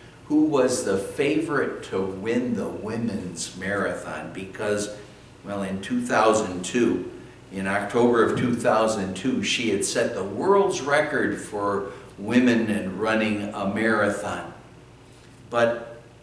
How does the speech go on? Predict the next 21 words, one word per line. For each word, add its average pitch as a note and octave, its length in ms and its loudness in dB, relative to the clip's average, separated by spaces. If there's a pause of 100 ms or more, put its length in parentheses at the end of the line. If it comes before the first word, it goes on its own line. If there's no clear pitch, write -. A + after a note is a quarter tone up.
(100)
it B2 120 -4
was A2+ 200 0
a G2+ 120 -4
terrible B2 460 -2
thing A2+ 320 -2
for F#2 160 -4
her. E2+ 240 -6
She G#2+ 240 -4
ran A#2 300 0
that G2+ 240 -2
race, A2+ 340 0
and E2+ 140 -6
at - 160 -12
two C#3 340 -6
twenty-three B2 640 -4
miles A#2 480 4
into A#2 240 -2
the G2+ 140 0
race, A#2+ 500 4 (220)
she B2 320 -2
just A2 340 2